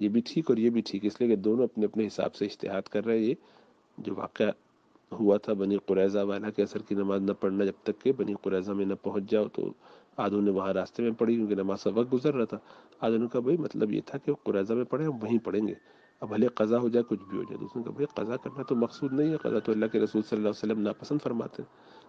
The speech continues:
"नहीं, हमें तो हुक्म ये है कि हमने अपने कानों से सुना है कि वहाँ पढ़ना, हम वहीं पढ़ेंगे।" आपने दोनों के बारे में फरमाया कि तुमने दुरुस्त किया बुखारी की हदीस। तो एक मसले में दो जवाब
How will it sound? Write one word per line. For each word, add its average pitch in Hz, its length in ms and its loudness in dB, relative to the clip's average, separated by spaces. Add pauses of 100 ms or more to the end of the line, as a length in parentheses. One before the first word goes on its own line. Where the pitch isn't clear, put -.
(180)
"नहीं, 127 160 6
हमें 117 240 2
तो 131 100 2
हुक्म 117 260 2
ये 113 60 6
है 113 80 4
कि 117 80 -2
हमने 107 200 2
अपने 113 200 0
कानों 120 280 0
से 120 100 -8
सुना 110 220 -4
है 117 60 -6
कि 107 120 -4
वहाँ 101 200 -2
पढ़ना, 117 280 0
हम 120 60 -2
वहीं 104 180 -6
पढ़ेंगे।" - 380 -12 (640)
आपने 131 220 0
दोनों 147 240 6
के 143 120 2
बारे 110 200 2
में 107 60 0
फरमाया 110 340 -4
कि 107 100 0
तुमने 107 300 -6
दुरुस्त - 360 -10
किया 113 120 -2
बुखारी 104 360 -6
की - 120 -10
हदीस। 104 320 -6 (600)
तो - 320 2 (1040)
एक 139 140 2
मसले 113 320 2
में 123 240 2
दो 135 160 8
जवाब 110 340 0